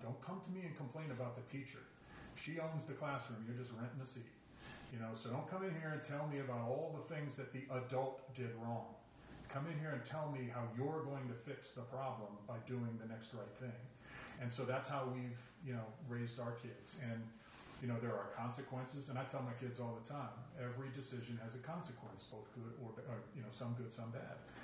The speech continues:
Um, you gotta hopefully choose more that have good consequences. Um, but we've been very tough on our kids. And part of the reason for that is, "To he who is given much, much is expected." And so our kids have been blessed with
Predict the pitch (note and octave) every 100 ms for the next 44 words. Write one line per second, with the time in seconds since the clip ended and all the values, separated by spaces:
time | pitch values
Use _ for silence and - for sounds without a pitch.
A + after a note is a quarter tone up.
0 | - - - A2+ A2 A2 - A#2 A#2 A2+
1 | B2+ - B2 A2+ A2 A#2+ A#2+ A#2 A#2 B2+
2 | B2 A#2 A2+ B2+ F3+ - - - A#2+ A#2
3 | - A#2+ - - - - - D3 A#2 A2+
4 | - A#2+ A#2+ B2 C3 A#2+ A#2 A2+ - C#3
5 | B2 A#2 G#2 - A2+ - - B2 A#2 C3
6 | C#3+ D3+ C#3 B2+ A#2+ A#2+ - A2+ G#2+ G#2+
7 | B2+ - A#2 D#3+ D3 C#3 A#2 C3+ C3+ A2
8 | G#2 A#2+ B2 C3 B2+ - - - B2 -
9 | - - - - - - - A#2 B2+ -
10 | - C#3+ A#2+ A2+ A2 A2 A#2 B2 - A#2+